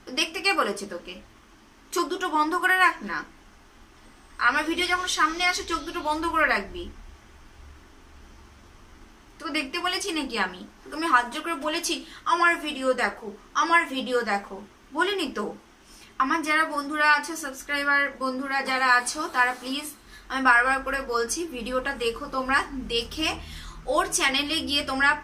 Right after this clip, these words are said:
প্লিজ রিপোর্ট করো সবাই, ঠিক আছে? ও অনেক বাজে বাজে কথা বলেছে আমাকে, অনেক। আমি তো করবোই, প্লাস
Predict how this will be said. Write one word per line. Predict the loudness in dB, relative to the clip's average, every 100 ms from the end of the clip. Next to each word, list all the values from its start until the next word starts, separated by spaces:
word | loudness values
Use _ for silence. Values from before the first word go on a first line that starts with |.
| -4
প্লিজ | -2 -2 -2
রিপোর্ট | -4 -2 2 2 2
করো | -2 0
সবাই, | 0 2 2 0 -6 -12
ঠিক | -6 -2
আছে? | -2 -2 -4 -6 -14 -20 -20 -20 -20 -20 -6
ও | -4
অনেক | 0 2 2 4
বাজে | 4 4
বাজে | 0 0 0
কথা | -2 -2
বলেছে | 0 0 0 0
আমাকে, | 0 -2 -6 0
অনেক। | 2 2 2
আমি | 0 2
তো | 0
করবোই, | 2 2 4 2 2 0
প্লাস | -4